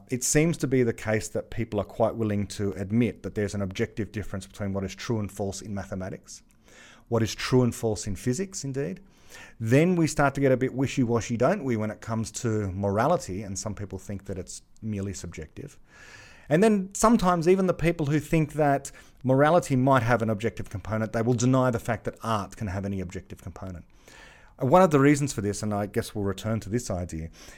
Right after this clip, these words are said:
is that too many people have simply been trained at school that anything can be art. They've had that conversation. They've been taught that, well, Duchamp's toilet, um, or urinal rather,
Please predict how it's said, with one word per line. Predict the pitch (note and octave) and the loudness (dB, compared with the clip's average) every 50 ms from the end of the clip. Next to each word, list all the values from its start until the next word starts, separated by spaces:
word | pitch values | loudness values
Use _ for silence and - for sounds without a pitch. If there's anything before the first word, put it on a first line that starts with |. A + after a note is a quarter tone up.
| - - | -14 -2
is | A#2 A#2 A2+ G#2 G#2+ | 0 2 2 2 2
that | A#2+ A2 G#2+ - - - - - _ _ _ _ - - _ _ _ - | 2 2 2 0 -6 -16 -16 -20 _ _ _ _ -20 -20 _ _ _ -6
too | - - C#3+ | 0 2 4
many | D3 C#3+ C3 | 4 4 2
people | - B2+ B2 - A2+ | 2 0 -4 -2 -2
have | G#2+ - | -4 -4
simply | - C3+ G#2 G2 G#2+ | -4 -8 -6 -8 -6
been | G2 G#2+ G2+ G2 F#2 | -6 -4 -4 -4 -6
trained | - - - - D3 D3 C#3+ A#2 G2+ G2 G2+ G2 - | -6 -8 -2 0 2 2 4 2 0 -2 -4 -4 -6
at | - F2+ - - | -8 -12 -10 -8
school | - - - - - - G#3 A#3+ G#3 C#3 G#2+ F#2 F#2+ B2 C#3+ - - - - _ - | -6 -4 -6 -6 -4 2 4 6 6 6 4 2 -2 -10 -12 -12 -16 -20 -20 _ 2
that | A#2+ A2+ A2+ - - | 2 2 2 2 0
anything | B2 C3 C3+ C3+ B2+ - - B2 A#2 A2+ | 0 2 4 2 2 0 0 -2 -2 -2
can | - A2 | -4 -6
be | G2 G2+ G2 | -4 -4 -4
art. | F2+ F2 E2+ E2 - - | -6 -6 -8 -12 -14 -4
They've | A#2 A#2+ A2+ | 0 0 0
had | - - - C3 B2+ A2+ | 0 0 0 0 2 2
that | B2+ A2 - | 0 -2 -2
conversation. | - A#2 G#2 F#2+ F#2+ - - F#2+ F#2 F2 - G2+ G2+ | -6 -10 -8 -8 -8 -8 -8 -8 -8 -8 -8 -8 -6
They've | G2+ G2+ G2 - | -6 -6 -6 -6
been | - G2+ G2+ F#2+ | -8 -8 -8 -6
taught | - - - D3+ D3+ D3 C#3+ - | -6 2 4 4 4 4 2 0
that, | A2 A2 G2 G2 - - - | -2 0 0 0 -4 -6 -6
well, | - G#2+ G#2 G2+ G2 F#2+ - - - - - - - - - - _ - | -2 0 2 2 0 0 -4 -8 -20 -20 -20 -20 -20 -20 -20 -20 _ -2
Duchamp's | A#2+ G#2+ - - - C#3 C#3 C#3+ C3+ - - - - - | -2 -2 -2 0 2 2 2 2 0 -6 -12 -12 -8 -6
toilet, | - - - D3+ C#3+ B2 G#2 G#2+ D#3+ - - - - - - - - - - _ - | -4 0 4 6 6 6 6 4 2 0 -2 -20 -20 -20 -20 -20 -20 -20 -20 _ -6
um, | G2+ F#2+ F#2+ G2 G2 F#2+ G2 F#2+ G2 - | -2 -2 -2 0 -2 -4 -6 -6 -8 -6
or | F#2+ G2 | -4 -2
urinal | G2+ G#2+ B2+ C#3 C#3+ B2+ A2+ G#2 | 4 6 8 8 8 8 6 6
rather, | F#2+ F#2+ F#2 F#2 F2+ - C3+ C#3 | 4 2 0 -2 0 -2 -2 -2